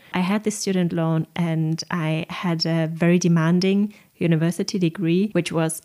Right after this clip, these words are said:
obviously a practical studies. I had to attend the classes because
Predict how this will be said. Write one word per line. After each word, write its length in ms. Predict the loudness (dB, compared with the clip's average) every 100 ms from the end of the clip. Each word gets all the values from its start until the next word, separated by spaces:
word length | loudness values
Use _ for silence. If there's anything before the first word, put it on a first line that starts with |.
| -2
obviously 680 | 2 2 2 0 -2 -2 -4
a 60 |
practical 920 | -10 -4 -4 -4 -8 -10 -6 -6 -4 -6 -10 _
studies. 720 | -10 -4 -4 -4 -10 -12 -20 _ -8
I 120 | -4
had 340 | -4 -4 -6
to 200 | -4 -6 -6
attend 480 | -10 -6 -2 0 -2
the 60 |
classes 640 | -4 -4 -6 -6 -6 -8 -12 _
because 540 | -8 -6 -2 0 -2